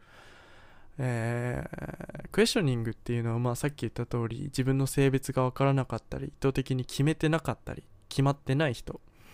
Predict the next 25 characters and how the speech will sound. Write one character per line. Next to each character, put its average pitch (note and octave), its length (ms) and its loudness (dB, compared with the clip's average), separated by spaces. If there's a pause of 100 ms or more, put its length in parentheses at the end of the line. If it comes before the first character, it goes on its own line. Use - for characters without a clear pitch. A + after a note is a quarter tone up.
(760)
え A#2+ 520 -2
ー、 - 40 -12
と C3 80 -4
か、 A2 140 -6
模 B2 180 0
索 - 260 0
中 C#3 240 2
と C3 120 -4
か、 - 120 -12 (520)
そ D3+ 160 0
う D#3 40 4
い D3+ 120 4
う C#3+ 40 4
人 D3 220 2
の C#3+ 100 2
こ C#3+ 120 2
と C#3+ 120 -2
を - 20 2
示 B2 300 -2
す - 80 -6
ん G#2 120 -6
で A2+ 80 -10
す - 120 -14
け B2 120 -6
ど、 A#2+ 260 2